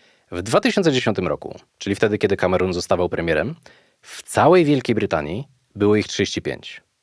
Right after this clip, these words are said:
A dziś? No, dziś jest ich już dwa tysiące osiemset, czyli dwa razy więcej niż wszystkich McDonaldów w Wielkiej Brytanii. I tak się składa, że to właśnie David Cameron, który swoją drogą sam o sobie mówi, że jest zażartym monarchistą,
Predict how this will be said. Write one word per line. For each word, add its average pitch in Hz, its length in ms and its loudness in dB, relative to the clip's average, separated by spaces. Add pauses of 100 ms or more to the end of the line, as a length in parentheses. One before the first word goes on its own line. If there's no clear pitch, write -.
(200)
A 85 80 -2
dziś? 110 420 -4 (680)
No, 110 140 -2 (460)
dziś 120 220 -4
jest 110 200 -4
ich 107 260 -6
już 98 460 -4
dwa 104 160 -2
tysiące 120 320 -2
osiemset, 135 520 -2 (240)
czyli 123 300 -4 (100)
dwa 107 280 2
razy 127 180 2
więcej 117 440 0 (240)
niż 110 180 0
wszystkich - 420 -2
McDonaldów 87 500 -2
w - 20 -16
Wielkiej 78 260 -6
Brytanii. 64 400 -8 (1000)
I 127 60 -2
tak 196 120 2
się 226 100 2
składa, 82 400 -2 (300)
że 113 120 0
to 127 80 2
właśnie 123 220 2
David 127 300 2
Cameron, 80 540 -2
który 98 300 0 (280)
swoją 98 240 -2
drogą 92 260 0 (100)
sam 117 280 0
o 107 40 0
sobie 101 220 0
mówi, 98 220 -2
że 92 120 0
jest - 260 -4
zażartym 101 720 0
monarchistą, 87 800 -6